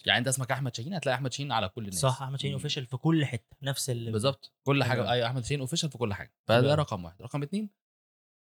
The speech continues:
Speaker 1: لما ربنا يكرمك كده وتخش على لينكد ان وتلاقي صوره profile picture ما تنفعش.
Speaker 2: مم.
Speaker 1: ما تنفعش بقى، دي ليها مواصفات كتير. يعني هل في option تطلع بنضاره شمس؟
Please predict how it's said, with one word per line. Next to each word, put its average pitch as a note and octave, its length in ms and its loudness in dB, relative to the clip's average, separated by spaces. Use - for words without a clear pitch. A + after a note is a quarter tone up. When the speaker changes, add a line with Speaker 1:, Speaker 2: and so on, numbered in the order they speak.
Speaker 1:
لما F3 220 10
ربنا C#3 280 2
يكرمك D3 220 -2
كده C#3 140 -2
وتخش B2 300 0
على G#2+ 280 0
لينكد A2 280 -6
ان G#2+ 180 -10
وتلاقي C#3 360 2
صوره C3 500 -2
profile C#3 240 4
picture C#3+ 320 -4
ما - 240 -20
تنفعش. - 440 -6
Speaker 2:
مم. G2 60 0
Speaker 1:
ما E2+ 80 -6
تنفعش D3+ 320 0
بقى، C#3 180 -2
دي A#2 120 -4
ليها A#2 180 -6
مواصفات G#2 380 -12
كتير. - 200 -20
يعني F2+ 320 4
هل D#3 100 6
في - 120 -4
option C#3+ 280 0
تطلع C3 260 0
بنضاره G2 480 -2
شمس؟ - 320 -10